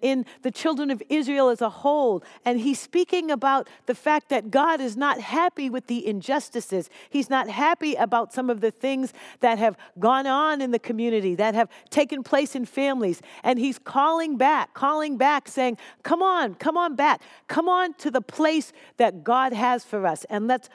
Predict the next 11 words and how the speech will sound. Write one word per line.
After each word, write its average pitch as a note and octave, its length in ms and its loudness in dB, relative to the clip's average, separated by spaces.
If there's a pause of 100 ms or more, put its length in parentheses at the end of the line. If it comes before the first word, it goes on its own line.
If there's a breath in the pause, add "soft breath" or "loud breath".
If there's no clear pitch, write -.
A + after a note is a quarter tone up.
(140 loud breath)
walk C#4 520 2
and A#3 200 0
do C4 180 -2
it A#3+ 160 2 (220 loud breath)
in A3+ 180 0
the G#3+ 80 2
way A3 320 4
God G3+ 520 0
wants G3+ 340 -6
us - 220 -8
to." D3+ 340 -6